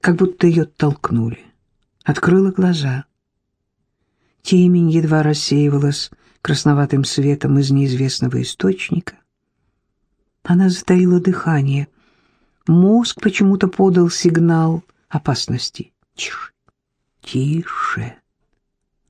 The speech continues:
Глубокая тишина не нарушалась ни тиканьем часов, ни дыханием спящего рядом человека. Она осторожно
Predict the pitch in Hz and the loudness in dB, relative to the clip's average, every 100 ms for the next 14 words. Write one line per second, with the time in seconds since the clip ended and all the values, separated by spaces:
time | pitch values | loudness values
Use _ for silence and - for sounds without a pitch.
0 | _ _ _ _ _ - 113 156 170 170 | _ _ _ _ _ -8 -2 2 4 4
1 | 196 190 196 180 - 165 - 160 156 151 | 2 2 2 2 0 -2 2 2 4 0
2 | 160 _ _ _ _ _ _ - 170 180 | -2 _ _ _ _ _ _ 0 4 6
3 | 175 175 170 - 170 160 - - _ _ | 6 4 2 0 0 0 -4 -14 _ _
4 | - 185 180 233 214 190 185 180 - 170 | 0 0 2 -2 2 4 2 0 -4 -4
5 | - 120 123 - _ _ _ _ _ - | -4 -4 -6 -8 _ _ _ _ _ -2
6 | 156 151 - 180 170 165 - 165 156 - | 0 0 2 2 2 0 -2 -4 -4 -4
7 | 147 143 143 139 143 - - 131 123 117 | -2 0 0 -2 -4 -4 -4 -2 -2 -4
8 | - 139 123 _ _ _ _ _ _ _ | -6 -12 -12 _ _ _ _ _ _ _
9 | _ _ _ _ _ 151 160 165 - 175 | _ _ _ _ _ 0 2 0 0 0
10 | 170 160 147 147 147 143 | 2 2 0 0 0 -2